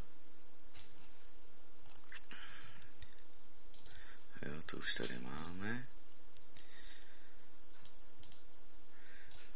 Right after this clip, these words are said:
Hmm, tak se na to koukneme.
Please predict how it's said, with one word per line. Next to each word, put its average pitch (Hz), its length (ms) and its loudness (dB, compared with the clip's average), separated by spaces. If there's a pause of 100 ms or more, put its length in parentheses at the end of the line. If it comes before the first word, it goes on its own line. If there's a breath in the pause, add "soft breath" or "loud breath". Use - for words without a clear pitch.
(540 loud breath)
Hmm, - 640 0
tak - 240 2
se - 160 4
na 73 120 0
to 71 380 0
koukneme. 69 840 0